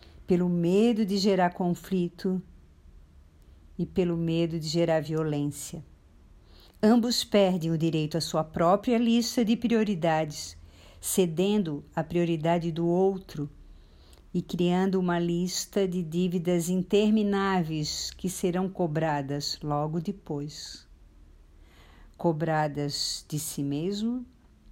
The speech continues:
e cobradas do outro. Ambos perdem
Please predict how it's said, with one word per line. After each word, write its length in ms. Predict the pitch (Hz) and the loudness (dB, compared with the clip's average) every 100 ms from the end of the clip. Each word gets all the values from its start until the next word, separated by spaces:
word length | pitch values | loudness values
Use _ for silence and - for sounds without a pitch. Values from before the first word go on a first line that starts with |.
| - - | -16 -4
e 100 | 190 | -4
cobradas 640 | - 160 147 143 143 156 | -2 -4 -2 -4 -4 -6
do 120 | 165 | -4
outro. 600 | 160 151 139 - - - - _ - - _ _ - - _ - - - - - | -4 -4 -4 -10 -16 -18 -20 _ -20 -20 _ _ -20 -20 _ -20 -20 -20 -20 -2
Ambos 440 | - 226 233 233 - | 4 4 4 2 0
perdem 680 | - 202 190 170 151 147 | 4 4 4 0 0 -2